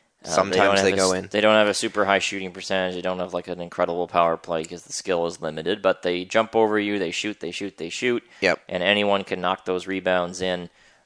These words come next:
Speaker 1: Uh, the story of their season really has been the goaltending
Speaker 2: And
Speaker 1: situation.
Speaker 2: if you look at the last few games or couple series, they've been alternating goalies.
Speaker 1: Yeah, and one guy's playing a lot better. Uh,
Speaker 2: Uh, yeah.
Speaker 1: <laughs>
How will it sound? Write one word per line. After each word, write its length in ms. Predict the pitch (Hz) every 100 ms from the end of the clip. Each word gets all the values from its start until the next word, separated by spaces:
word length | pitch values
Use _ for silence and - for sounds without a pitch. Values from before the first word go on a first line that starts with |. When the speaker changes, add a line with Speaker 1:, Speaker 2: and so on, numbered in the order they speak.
| -
Speaker 1:
Uh, 240 | 78 90 90
the 80 | 92
story 280 | 147 160
of 60 | 143
their 120 | 127
season 380 | 127 135 123 120
really 340 | 117 127 113 101
has 120 | 90
been 220 | 98 92
the 80 | 87
goaltending 640 | 101 101 - 87 80 85
Speaker 2:
And 180 | 131 131
Speaker 1:
situation. 500 | 104 80 78 - 80
Speaker 2:
if 140 | 139 151
you 120 | 147
look 200 | 156 196
at 100 | 214
the 80 | 127
last 320 | 127 131 -
few 180 | - 110
games 600 | 107 110 95 98 92 -
or 120 | 95
couple 300 | - 107 101
series, 420 | 92 110 95 90 -
they've 220 | 98 -
been 140 | 95 -
alternating 680 | 101 107 - - 50 50 50
goalies. 600 | 50 50 - - - -
Speaker 1:
Yeah, 220 | 98 98
and 100 | 95
one 140 | 107 117
guy's 200 | 113 107
playing 240 | 123 117
a 40 |
lot 180 | 113 110
better. 320 | 107 95 78 - _ _ _ -
Uh, 360 | - 85 82 101
Speaker 2:
Uh, 20 | 95
yeah. 220 | 104 - - 113 - 196 - 170
Speaker 1:
<laughs> 240 | - 135